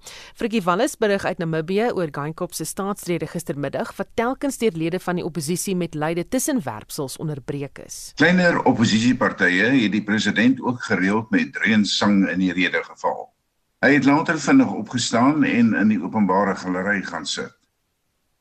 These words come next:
Speaker 2: Soos verwag het die covid negentien pandemie gereeld na vore gekom, maar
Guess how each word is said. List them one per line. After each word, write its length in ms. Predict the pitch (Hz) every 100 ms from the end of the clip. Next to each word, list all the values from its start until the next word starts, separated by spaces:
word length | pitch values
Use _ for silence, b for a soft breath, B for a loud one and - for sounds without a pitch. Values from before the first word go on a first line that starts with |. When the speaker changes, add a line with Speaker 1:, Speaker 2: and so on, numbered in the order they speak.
| _
Speaker 2:
Soos 340 | - 175 185
verwag 480 | - 127 95 98 -
het 120 | 92
die 200 | 85 80
covid 340 | - 131 120 87
negentien 560 | 87 98 110 95 90
pandemie 680 | 78 71 71 87 87 110 120
gereeld 440 | 123 110 120 113
na 140 | 107 101
vore 320 | - 135 120
gekom, 500 | 104 - 98 95 87 b b b _
maar 400 | 90 110 127